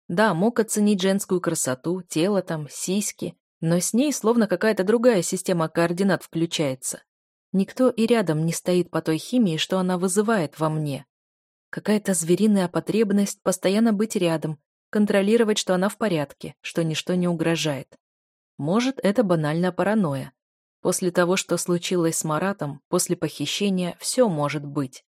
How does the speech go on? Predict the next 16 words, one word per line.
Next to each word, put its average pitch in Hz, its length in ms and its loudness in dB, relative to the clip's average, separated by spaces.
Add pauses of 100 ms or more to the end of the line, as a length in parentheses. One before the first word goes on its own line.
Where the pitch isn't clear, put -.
(120)
И 208 100 -2
вполне 208 460 2
вероятно, 190 760 0
моя 185 280 4
кукуха 214 460 0
уже 202 220 4
поехала 202 600 0
в 151 40 0
этом 160 240 0
направлении. 156 800 -2 (140)
Но, 254 180 4
к 294 80 -10
счастью, 254 540 2
Аля 233 240 4
девочка 214 500 0
понятливая 190 800 0